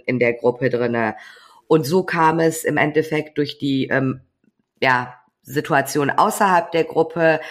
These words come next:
aber auch durch die Arbeitsweise innerhalb der Gruppe, dass Hormet sich, ähm, getrennt hat von der Gruppe. Wie gesagt, er hat auch nochmal betont, dass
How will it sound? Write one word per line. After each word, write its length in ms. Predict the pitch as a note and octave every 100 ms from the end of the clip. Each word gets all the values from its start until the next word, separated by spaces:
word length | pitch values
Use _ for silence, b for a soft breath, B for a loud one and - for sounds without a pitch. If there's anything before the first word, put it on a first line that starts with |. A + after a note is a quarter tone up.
| B
aber 300 | - D3 -
auch 140 | - C#3+
durch 180 | C#3 C3
die 160 | -
Arbeitsweise 640 | B2 C#3+ C#3 - C3+ C3 C3+
innerhalb 500 | D#3+ D3+ D3 C#3+ -
der 120 | C3+
Gruppe, 520 | C3 C3 C#3 C3+ B2+ B B _
dass 420 | B2 B2+ B2+ - -
Hormet 420 | C3 B2 B2 A#2+
sich, 400 | B2+ A#2+ - -
ähm, 240 | A2+ A#2 B2+
getrennt 380 | - - F#3 G#3+
hat 140 | G#3
von 200 | - F3
der 100 | E3+
Gruppe. 380 | D#3+ D#3+ - D#3+
Wie 80 | D3
gesagt, 320 | D3 C#3+ C#3+
er 60 | A#2
hat 100 | C#3
auch 100 | B2+
nochmal 240 | C#3 D3
betont, 480 | C3 C3 D3+ C#3+ - B B B _
dass 460 | C#3+ C3+ C3 -